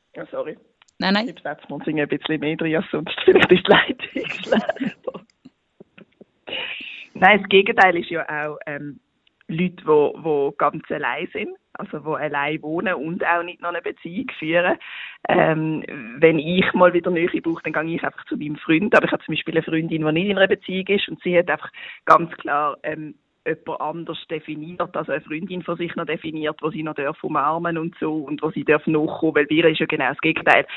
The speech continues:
Speaker 1: Sie würde irgendwie die Wände aufgehen, weil sie gar niemand sieht. Also es ist ja wie so ein bisschen beides. Die einen stehen sich mega auf die Füße und, äh, die anderen suchen nach dieser Nähe, so.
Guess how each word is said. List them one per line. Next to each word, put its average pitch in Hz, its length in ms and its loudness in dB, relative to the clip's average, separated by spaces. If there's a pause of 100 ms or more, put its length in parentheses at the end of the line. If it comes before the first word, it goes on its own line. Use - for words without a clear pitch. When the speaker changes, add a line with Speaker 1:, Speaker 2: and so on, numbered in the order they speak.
(260)
Speaker 1:
Sie 151 180 -2
würde 147 300 -2
irgendwie 147 340 -6
die 143 120 -16
Wände 143 280 2
aufgehen, 143 460 -6 (400)
weil 139 400 6
sie 139 160 -2
gar 147 320 4
niemand 156 400 -2 (100)
sieht. - 320 -8
Also - 160 -8
es 214 60 -6
ist 147 120 -6
ja 143 140 -4
wie 147 120 -4
so - 100 -4
ein - 20 -6
bisschen 165 160 -2
beides. 147 420 2
Die 147 120 0
einen 147 240 0 (420)
stehen 131 240 4
sich - 140 -2
mega 151 220 0
auf 156 180 -2
die - 80 -14 (120)
Füße - 440 2
und, 139 260 -4
äh, 151 280 2
die 151 140 -4
anderen 151 460 -2 (260)
suchen - 500 2
nach 131 220 -2
dieser 123 220 0
Nähe, 208 260 2 (240)
so. - 80 -10